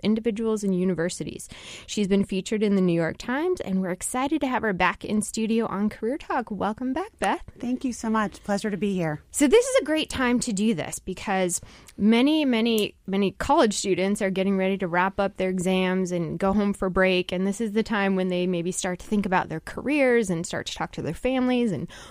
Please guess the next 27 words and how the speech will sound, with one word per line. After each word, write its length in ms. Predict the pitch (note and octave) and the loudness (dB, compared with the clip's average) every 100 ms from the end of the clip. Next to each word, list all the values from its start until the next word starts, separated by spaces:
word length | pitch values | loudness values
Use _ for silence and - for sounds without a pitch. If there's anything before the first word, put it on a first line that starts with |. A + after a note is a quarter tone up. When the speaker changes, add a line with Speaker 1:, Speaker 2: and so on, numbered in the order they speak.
| - | -4
Speaker 1:
what 120 | G3+ | 2
am 100 | G3+ | 4
I 80 | F3 | 2
gonna 220 | E3 D3 | -2 -4
do? 440 | E3+ B3 C4 A#3+ A3 | 0 2 6 6 4
And, 220 | D3+ D3+ - - - | 0 -6 -14 -20 -8
you 140 | - | -2
know, 160 | F#3+ E3 - - - - _ B3+ | 0 -2 -12 -20 -20 -20 _ 0
I, 220 | A#3+ - | 0 2
I 120 | G#3+ A#3+ | 2 2
wanna 340 | G#3+ C4 D#4+ | 4 4 2
understand 800 | C#4+ A3 G#3 - A3+ G#3+ F3+ F#3 | 4 4 4 2 0 0 0 -2
first, 580 | - B3+ G#3+ F#3 - - | -4 2 2 2 -2 -6
what 380 | F#3+ A#3+ C4+ - | 0 4 4 4
are 140 | C#4+ | 2
the 100 | B3+ | 2
trends 400 | - A#3+ A#3 A3+ | 0 4 4 6
you're 140 | A3 | 2
seeing 380 | G#3 - G#3+ G#3+ | 0 0 2 2
for 160 | G3+ F3+ | 0 -6
two 280 | - - F#3 | -8 -6 -6
thousand 460 | F3+ E3 E3+ F3 | -2 -4 -2 -2
nineteen 480 | E3+ E3+ - F#3+ F3 | 0 -2 -2 -2 -2
for 160 | E3+ - | -2 -6
this 160 | D#3+ | -6
population, 720 | - D#3+ D#3 D#3+ D#3 D3+ - - | -6 -6 -6 -4 -4 -4 -6 -4
Beth? 400 | - - - | -6 -6 -16